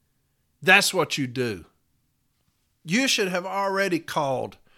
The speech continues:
for a rally about the working conditions. We have people dying in yards because of the heat.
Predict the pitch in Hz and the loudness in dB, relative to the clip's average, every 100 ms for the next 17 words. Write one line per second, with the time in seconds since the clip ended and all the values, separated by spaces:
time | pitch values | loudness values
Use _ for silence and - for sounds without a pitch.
0 | - - _ - 156 135 143 147 143 123 | -20 -20 _ 2 4 4 6 8 6 4
1 | 110 101 _ 139 127 135 131 123 139 139 | -4 -6 _ -6 2 2 0 0 2 2
2 | 131 110 127 117 120 - 104 98 - - | -2 -6 -6 -2 -2 -4 -6 -10 -10 -14
3 | _ _ _ _ _ - - _ - 208 | _ _ _ _ _ -20 -20 _ 2 4
4 | 277 247 208 - 220 208 - 165 127 113 | 4 4 2 0 -2 -2 -2 -4 -4 4
5 | 170 190 190 175 143 131 113 _ 170 160 | 8 10 8 6 4 0 -6 _ 0 0
6 | 151 160 160 151 135 123 - 117 - 135 | 6 10 10 10 6 2 -4 -6 -2 -2
7 | 120 110 107 139 151 - - | -2 -6 -4 -2 -2 -6 -16